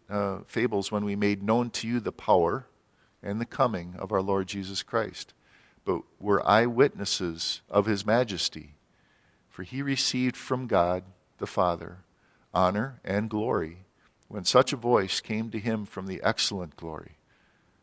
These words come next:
'This is my beloved Son, in whom I am well pleased.' And we heard this voice which came from heaven when we were with him on the holy mountain.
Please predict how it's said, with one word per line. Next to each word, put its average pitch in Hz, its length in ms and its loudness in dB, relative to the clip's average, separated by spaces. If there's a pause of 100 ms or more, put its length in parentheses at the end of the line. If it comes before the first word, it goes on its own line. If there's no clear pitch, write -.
(140)
'This - 260 0
is 92 200 -10
my 101 180 0
beloved 95 460 -2
Son, 80 440 -6 (160)
in 90 120 -14
whom 107 260 -6
I 90 120 -2
am 85 120 -6
well 98 220 2
pleased.' 85 680 -8 (560)
And 92 180 -10
we 101 140 0
heard 131 280 6
this 127 220 0
voice 120 400 2
which - 180 -6
came 98 220 -2
from 95 180 -8
heaven 131 400 2 (360)
when 95 160 -8
we 92 120 -4
were 87 100 -2
with 107 240 0
him 131 140 -4
on 92 140 0
the 82 80 -8
holy 98 260 2
mountain. 127 480 -2